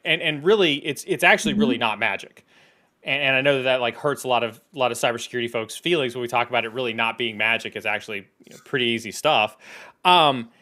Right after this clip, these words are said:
Speaker 1: but they see when we start talking about, "Let me show you the damage it could cause. Let me show you what it could happen."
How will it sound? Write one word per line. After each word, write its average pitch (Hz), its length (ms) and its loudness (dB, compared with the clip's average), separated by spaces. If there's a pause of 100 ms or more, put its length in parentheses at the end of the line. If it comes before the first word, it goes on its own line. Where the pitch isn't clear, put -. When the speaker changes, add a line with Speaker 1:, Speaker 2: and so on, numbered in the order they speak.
(360)
Speaker 1:
but 196 280 4
they 180 120 6
see 254 480 -2
when 160 160 -4
we 165 60 -4
start 196 340 0
talking 196 460 0
about, 127 280 4
"Let 151 80 -4
me 170 60 -4
show 160 260 0
you 147 340 -2
the 123 80 -6
damage 123 320 0
it 117 80 -2
could 120 120 -10
cause. 117 280 2
Let 120 80 -8
me 120 80 -10
show 139 240 -2
you 156 220 -2
what 127 160 0
it 113 80 0
could 110 80 -10
happen." 117 420 0